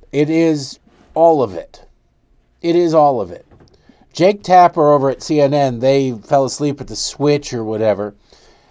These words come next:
And they went and played some of Trump's speech. Now, Trump, Trump's speech was not a fire and brimstone, "Oh my God, we've got a murder of it." No, it was nothing like that.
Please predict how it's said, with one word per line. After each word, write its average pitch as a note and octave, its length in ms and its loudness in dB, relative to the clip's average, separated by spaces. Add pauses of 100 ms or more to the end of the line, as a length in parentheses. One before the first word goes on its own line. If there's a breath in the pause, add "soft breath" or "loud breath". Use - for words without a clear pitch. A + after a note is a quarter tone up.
(240 soft breath)
And B2+ 200 -2
they D3 240 -2
went C#3 540 -2 (100)
and A#2+ 460 -6
played C3 760 -2 (100)
some F3+ 560 0
of A#2 180 -4
Trump's G#2+ 460 -10
speech. - 340 -14
Now, C#3 80 -6
Trump, C#4 280 -4 (180 soft breath)
Trump's D4 220 -2
speech - 260 -8
was G#3+ 160 -2
not B3 280 0
a F#3 160 2 (340 soft breath)
fire E3+ 460 6 (160)
and C3+ 100 0
brimstone, D3+ 800 2
"Oh E3+ 320 8
my D#3 140 2
God, D3+ 260 4
we've D3+ 140 0
got D3+ 140 4
a C#3+ 80 4
murder G3 520 6
of F#3+ 200 8
it." F3 180 2
No, G3 220 2
it F#3+ 120 -2
was B2 180 -8
nothing B2+ 460 -6
like G2 260 -10
that. F2 240 -16